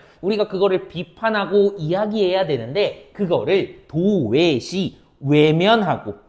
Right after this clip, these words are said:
무시하고요. 쾌락, 즐거운 것과 이익만 추구하는 인간 군상에 대한 비판 의식을 드러내고 있어요.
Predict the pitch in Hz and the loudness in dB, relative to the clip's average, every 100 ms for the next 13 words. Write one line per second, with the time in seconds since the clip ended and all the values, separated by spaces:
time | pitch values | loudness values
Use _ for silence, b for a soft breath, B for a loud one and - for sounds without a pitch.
0 | _ _ _ 113 131 147 165 156 147 135 | _ _ _ -8 -6 -4 -2 0 -2 -2
1 | 143 208 254 262 - - - _ - - | 2 4 6 4 -2 -14 -20 _ -20 -6
2 | 285 254 190 131 180 - - - - - | 2 4 4 4 4 4 -8 -20 -14 -4
3 | 175 180 202 185 185 160 123 - - 220 | 0 4 8 10 8 4 0 -2 8 10
4 | 240 247 - - - 214 240 233 220 240 | 12 10 6 -10 -4 2 4 4 4 4
5 | 214 202 233 262 277 - 247 202 226 180 | 4 4 4 2 0 -4 -8 -2 0 0
6 | 127 196 180 - - _ - 214 214 220 | -2 -2 -4 -8 -20 _ 0 2 2 4
7 | 226 226 226 220 147 160 170 175 170 139 | 4 4 0 -4 -4 -4 -4 -6 -6 -6
8 | 127 175 254 - - - 180 175 - 202 | -4 -2 -2 -6 -16 -10 -10 -10 -10 -8
9 | 196 143 120 120 123 123 123 123 131 131 | -8 -8 -10 -10 -10 -10 -8 -6 -4 -6
10 | 107 208 - 247 - 123 180 | -6 -6 -4 -6 -4 0 0